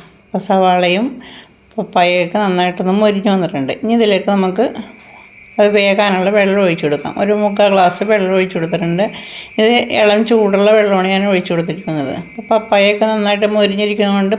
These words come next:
പച്ച-, പച്ചവെള്ളം ഒഴിക്കരുത്. അപ്പോൾ ഒരു ചൂടുവെള്ളം ഒഴിച്ചു കൊടുക്കുക. അപ്പോൾ ഇളം ചൂടുള്ള വെള്ളം ഒഴിച്ച് ഒന്ന് ഇളക്കി യോജിപ്പിച്ച ശേഷം നമുക്കൊന്ന് അടച്ചു വെക്കാം. ആ ഹൈ ഫ്ലെയിമിലിട്ടൊന്ന് തിളപ്പിച്ചതിന് ശേഷം ഒന്ന് ഇള-, ഇളക്കുക. എന്നിട്ട്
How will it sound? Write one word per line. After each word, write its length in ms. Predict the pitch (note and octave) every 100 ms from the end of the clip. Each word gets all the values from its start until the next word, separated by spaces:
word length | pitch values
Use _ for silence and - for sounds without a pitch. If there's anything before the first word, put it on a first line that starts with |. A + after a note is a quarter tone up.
| G#3
പച്ച-, 300 | G3 - -
പച്ചവെള്ളം 420 | G3 G3 G3+ G#3 A#3+
ഒഴിക്കരുത്. 460 | G#3 E3+ E3 D#3+ D#4+ - - - - -
അപ്പോൾ 140 | A3 A3
ഒരു 80 | G3+
ചൂടുവെള്ളം 480 | A#3 G#3 G3+ G3 A3
ഒഴിച്ചു 220 | G3 E3+ D#3
കൊടുക്കുക. 280 | C#3+ C#3+ - F3+
അപ്പോൾ 140 | G3
ഇളം 140 | G3 F3+
ചൂടുള്ള 340 | G#3 F#3 F3+ G3 G3
വെള്ളം 200 | F#3 F3
ഒഴിച്ച് 280 | F3 F3 - B3
ഒന്ന് 120 | G3+ G3
ഇളക്കി 220 | F3 G3+
യോജിപ്പിച്ച 400 | F#3+ F3+ F#3 E3+ D#3+
ശേഷം 240 | E3+ - - F#3
നമുക്കൊന്ന് 420 | F3 F3 E3+ F3+ - G#3+
അടച്ചു 260 | G3 F3 E3+
വെക്കാം. 240 | - - F#3
ആ 20 | G3 G3
ഹൈ 140 | A3 A3+
ഫ്ലെയിമിലിട്ടൊന്ന് 680 | A#3 A3 G#3 G3 F#3+ F#3 F#3+ B3 - - - - -
തിളപ്പിച്ചതിന് 560 | A3+ G#3 G3+ F#3 F3+ F#3
ശേഷം 320 | F3 E3+ - C4+ -
ഒന്ന് 140 | G3+ G#3
ഇള-, 260 | F#3 F3 - G#3
ഇളക്കുക. 360 | E3 D#3 D3+ E3 B3+ - - - - A3
എന്നിട്ട് 340 | A3+ A#3 -